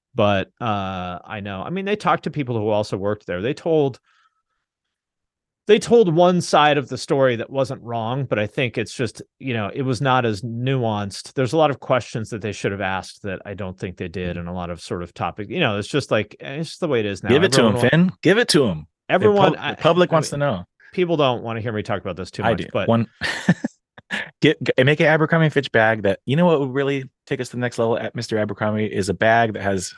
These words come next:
Speaker 2: hardcore flyers on it. <laughs>
Speaker 1: Oh, we snuck a lot of hardcore references onto shirts and stuff back
Speaker 2: I know.
Speaker 1: then.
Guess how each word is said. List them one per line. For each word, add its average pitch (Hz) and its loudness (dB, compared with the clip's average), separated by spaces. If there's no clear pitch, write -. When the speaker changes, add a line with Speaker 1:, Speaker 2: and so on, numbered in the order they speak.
Speaker 2:
hardcore 101 -2
flyers 82 -6
on 85 -4
it. - -8
<laughs> - -20
Speaker 1:
Oh, 147 4
we 170 4
snuck 190 2
a 151 0
lot 123 2
of 113 2
hardcore 127 -2
references 98 -6
onto 92 -6
shirts 95 -10
and 90 -10
stuff - -12
back 90 -4
Speaker 2:
I 98 4
know. 104 4
Speaker 1:
then. 82 -6